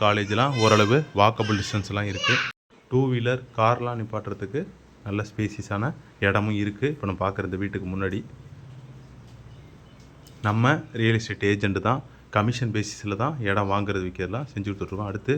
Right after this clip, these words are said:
இது ஒரு பெட்ரூமு with attached டாய்லெட்டு, வெஸ்டர்ன் டைப் டாய்லெட்டோட இருக்கு. மொத்தம் ரெண்டு பெட்ரூம் இருக்கு. ரெண்டு பெட்ரூம்லையுமே அட்டாச்டு டாய்லெட் இருக்கு. அது இல்லாம காமனாவும் இந்தியன் டைப்ல ஒரு டாய்லெட் இருக்கு. அடுத்து இது டைனிங் ஹாலு.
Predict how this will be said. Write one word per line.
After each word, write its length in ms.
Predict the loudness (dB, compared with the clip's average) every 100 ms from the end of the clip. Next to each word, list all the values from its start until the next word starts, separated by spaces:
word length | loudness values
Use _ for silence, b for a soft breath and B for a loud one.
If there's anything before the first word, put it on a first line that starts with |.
| -2
இது 100 | -2
ஒரு 100 | -2 -4
பெட்ரூமு 340 | -4 -4 -4 -6 -10
with 140 | -6 -6
attached 400 | -2 -2 -2 -4 -2
டாய்லெட்டு, 340 | -2 -2 -4 -4 B B -4
வெஸ்டர்ன் 300 | -4 -2 -4 -4
டைப் 140 | -4
டாய்லெட்டோட 340 | -4 -4 -4 -4 -4
இருக்கு. 240 | -4 -6 -8 -12 -20 -18 -8
மொத்தம் 320 | -2 0 0 -2 -2
ரெண்டு 180 | 0 0
பெட்ரூம் 320 | 0 -2 -4 -6
இருக்கு. 180 | -4 -4 -2
ரெண்டு 180 | -4 -4 -2
பெட்ரூம்லையுமே 560 | -4 -4 -4 -4 -4 -6 -8
அட்டாச்டு 420 | -4 0 0 -2 -4
டாய்லெட் 260 | -4 -6
இருக்கு. 160 | -6 -4 -4
அது 100 | -4 -4
இல்லாம 340 | 0 0 0 -4 B B 0 4
காமனாவும் 540 | 4 2 0 -2 -2 -4
இந்தியன் 240 | -2 -2 -2
டைப்ல 200 | -4 -6 -6
ஒரு 60 | -4
டாய்லெட் 280 | -4 -4 -8
இருக்கு. 160 | -8 -8 -6
அடுத்து 220 | -4 -2
இது 80 | -4 -2 -2
டைனிங் 300 | 0 -2 -4
ஹாலு. 180 | -6